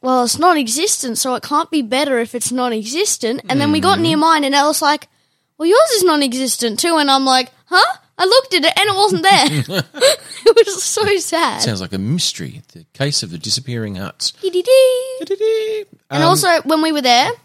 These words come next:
Speaker 2: Mm.
Speaker 1: there was this wallaby, and Ella's like, "Let's do a tautopsy." And I'm like,
Speaker 2: What?
Speaker 1: "What,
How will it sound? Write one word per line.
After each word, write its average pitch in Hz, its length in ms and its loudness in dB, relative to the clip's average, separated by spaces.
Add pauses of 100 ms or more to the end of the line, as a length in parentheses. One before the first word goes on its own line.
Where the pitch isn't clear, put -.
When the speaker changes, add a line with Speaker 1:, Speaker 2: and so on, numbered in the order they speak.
(140)
Speaker 2:
Mm. 101 380 -10
Speaker 1:
there 311 160 4
was 330 160 0
this 294 300 -2
wallaby, 247 920 2 (720)
and 285 340 0
Ella's 349 300 4
like, 330 200 2
"Let's 508 240 4
do 523 200 8
a 330 40 -2
tautopsy." 494 920 6 (180)
And 392 120 2
I'm 453 140 4
like, 415 440 -2 (560)
Speaker 2:
What? 359 200 -14
Speaker 1:
"What, 403 160 -8